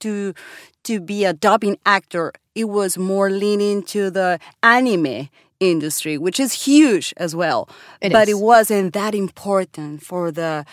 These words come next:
Speaker 1: for the drama and comedies, and all the content is out there.
Speaker 2: Absolutely. Absolutely. So, I mean, i-, it's, it's important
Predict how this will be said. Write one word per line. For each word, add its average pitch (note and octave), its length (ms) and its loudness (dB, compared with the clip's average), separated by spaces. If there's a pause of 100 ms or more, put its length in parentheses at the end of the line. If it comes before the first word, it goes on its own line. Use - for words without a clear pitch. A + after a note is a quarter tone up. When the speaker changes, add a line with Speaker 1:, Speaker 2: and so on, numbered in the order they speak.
(140)
Speaker 1:
for G3 160 -10
the F3 120 -8
drama E3 380 -2
and D#3 140 -8
comedies, D#3 460 -6
and F#3 160 -8 (100)
all B3 200 6
the G#3 140 -4
content D3+ 520 -8
is D#3 320 -10
out C#3 220 -6
there. - 220 -18 (580)
Speaker 2:
Absolutely. E3+ 800 -2 (360)
Absolutely. G3 760 -2
So, A3+ 680 2 (300)
I A#3+ 60 2
mean, B3+ 480 2
i-, - 100 -8 (440)
it's, - 540 -4
it's - 320 -2
important A#3+ 640 0